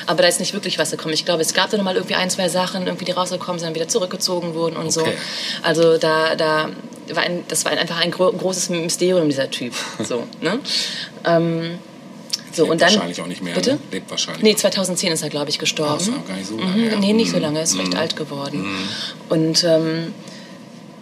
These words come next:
Speaker 1: genau, und viele Kulturschaffende beziehen sich immer wieder auf Salinger,
Speaker 2: Ja.
Speaker 1: sei es nun auf den Finger im Roggen oder auf andere Sachen, die er geschrieben hat. Ähm, naja, und leider eben auch komische Typen. Ähm, Stichwort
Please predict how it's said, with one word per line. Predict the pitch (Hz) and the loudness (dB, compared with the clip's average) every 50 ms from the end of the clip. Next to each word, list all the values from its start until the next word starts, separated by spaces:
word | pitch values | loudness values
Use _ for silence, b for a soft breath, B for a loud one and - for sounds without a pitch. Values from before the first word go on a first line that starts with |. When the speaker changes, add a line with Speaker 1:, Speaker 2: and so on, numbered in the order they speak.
| - - - - - - - - - - | -20 -20 -20 -20 -20 -20 -20 -20 -14 0
Speaker 1:
genau, | - 247 220 165 | 4 4 6 6
und | 170 170 | 4 4
viele | - 240 226 | 4 4 6
Kulturschaffende | 233 269 233 - - 294 294 - - 180 151 - 160 151 147 | 6 4 2 2 2 4 4 4 2 2 -2 -2 -2 -2 -2
beziehen | 139 151 - - - 156 143 | -2 -2 -2 0 0 0 0
sich | 139 139 - | 0 -2 -2
immer | - 190 196 185 185 170 160 | -2 0 0 2 0 0 2
wieder | 165 165 156 147 - | 2 2 2 2 2
auf | 139 - | 0 -2
Salinger, | - - 170 160 160 156 156 151 | -2 -2 0 2 2 2 4 4
Speaker 2:
Ja. | 160 151 151 151 | 4 2 4 4
Speaker 1:
sei | 156 151 156 | 4 4 4
es | 156 - 165 | 4 2 0
nun | 160 143 | -2 -2
auf | 147 | -2
den | - 160 151 | -2 -4 -4
Finger | 175 170 165 139 | -2 -2 -2 0
im | 165 165 | 0 0
Roggen | 156 175 180 175 180 175 170 165 156 | 0 2 2 2 2 0 0 0 0
oder | 139 165 156 151 156 | 2 4 4 4 4
auf | 151 - | 4 2
andere | - 156 165 160 156 | 0 0 0 0 0
Sachen, | 143 143 143 147 143 | 0 -2 -2 -2 -2
die | 139 135 | -2 -4
er | 131 | -4
geschrieben | - 143 - - - 143 139 135 139 139 | -2 -2 -2 -2 -2 -4 -6 -6 -6 -6
hat. | 175 208 - - B B B B B B B B B B B - - | -4 -4 -2 -4 B B B B B B B B B B B -6 -2
Ähm, | 151 156 151 151 151 151 151 151 156 160 - - - - - - - - - - - - - | 2 2 4 4 2 0 0 -2 -4 -4 -6 -10 -14 -16 -18 -18 -18 -18 -20 -18 -16 -8 -4
naja, | 190 - 208 202 165 147 143 | 0 2 4 4 4 4 4
und | 165 170 160 156 - - | 2 0 0 0 0 0
leider | 170 175 165 185 190 180 | 2 2 2 4 4 2
eben | 180 196 180 180 | 0 0 -2 0
auch | - 180 180 - - - - - - - - - - - - - - - - - - - - - - - - - | 0 2 0 0 -2 -6 -12 -14 -20 -20 -20 -20 -20 -20 -20 -20 -20 -20 -20 -20 -20 -20 -20 -20 -20 -20 -16 -10
komische | - - 240 214 190 170 - 156 | 2 4 4 6 6 4 2 0
Typen. | - - 156 143 - - 131 127 135 - B B B B B B B - - - | -2 -2 -4 -6 -6 -8 -10 -10 -12 -16 B B B B B B B -10 -4 0
Ähm, | 170 160 156 151 151 151 147 147 147 - - | 2 2 2 2 2 0 0 -2 -2 -4 -2
Stichwort | - - - 175 165 - - 175 160 160 156 156 160 - - - - | -2 -2 0 0 -2 0 2 2 4 4 4 2 2 2 0 0 -2